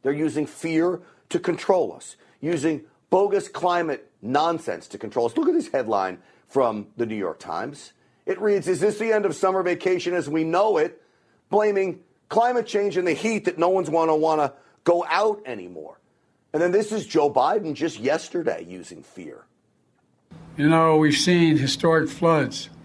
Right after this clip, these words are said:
Speaker 2: more intense droughts, wildfires, spreading smoky haze, which you could, I could sense today, thousands of miles.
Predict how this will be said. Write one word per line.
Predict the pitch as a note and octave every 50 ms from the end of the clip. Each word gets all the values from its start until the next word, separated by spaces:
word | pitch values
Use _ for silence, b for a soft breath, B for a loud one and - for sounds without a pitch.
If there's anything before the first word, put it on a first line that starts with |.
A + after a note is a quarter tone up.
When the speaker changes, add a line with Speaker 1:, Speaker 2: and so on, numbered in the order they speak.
| - - - - - - - - -
Speaker 2:
more | - D3 D#3+ E3 D#3+
intense | - - - E3+ E3 D#3+ D#3 D#3
droughts, | - - D#3+ D#3+ D#3+ D#3 C#3 B2+ B2+ - - - - - - - - - - - - - - - - - - - - - - -
wildfires, | D#3 D#3 D#3 E3 F3 F3 F3 D#3+ - - D#3 D3 C#3 C3 B2+ B2 B2 - - - - - B B B B B B B B
spreading | - - - - - F3+ F3 E3+ E3 D#3
smoky | D3+ - - - F#3 E3+ D#3 - D#3+ D3+
haze, | C3+ D#3 D#3+ D#3+ D3+ C#3+ -
which | C3+ C3+ - -
you | C#3+
could, | C3+ C#3 B2+ C3
I | C3 C3+
could | B2+ C#3+ C3 C3+
sense | - - - F3+ E3+ D#3 - -
today, | - - B2+ B2 E3 E3+ E3 D3 A#2+ A#2 A#2 - B B B B B B B B B B -
thousands | - F3 F3 F3 F3 F3+ E3 C3 B2 C#3 C3+ B2+ A#2+ A#2+
of | C3 A#2+
miles. | B2+ C#3+ D#3+ E3 D#3+ D3 B2+ A2+ A#2 - - - - -